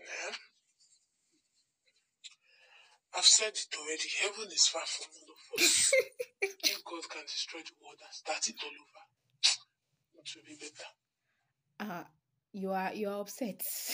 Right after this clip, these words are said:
Speaker 2: <laughs> You are upset. God should not destroy the world yet. <laughs> I've not made it. <laughs> But honestly, though, it is, it is really, really, really appalling. I mean, how,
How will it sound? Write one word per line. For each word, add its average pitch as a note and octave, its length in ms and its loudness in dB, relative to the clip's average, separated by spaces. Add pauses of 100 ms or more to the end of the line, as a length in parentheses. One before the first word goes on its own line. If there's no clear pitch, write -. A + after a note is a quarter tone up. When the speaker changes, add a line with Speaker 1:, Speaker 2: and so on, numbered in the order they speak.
(220)
Speaker 2:
<laughs> F#4+ 60 8 (880)
You B3 140 4
are A3+ 140 4
upset. B3 460 0 (340)
God D4 200 6
should A#3 160 -2
not G3+ 140 2
destroy G3 300 0
the F3 100 -2
world E3+ 280 -4
yet. E3+ 300 -4 (500)
<laughs> - 500 -2
I've B3+ 140 0
not D#4 180 2
made A#3+ 240 4
it. - 1200 0
<laughs> - 20 -20 (920)
But A#3+ 180 2
honestly, A3+ 520 0
though, F3+ 140 -6
it F#3 220 -8
is, F#3+ 360 -4
it F#3+ 200 -4
is F#3 300 -2
really, F#3+ 260 -2
really, F#3 280 -4 (140)
really F#3 300 -2
appalling. F3+ 600 -8 (720)
I A#3 80 -2
mean, D#4+ 160 0
how, A3 240 0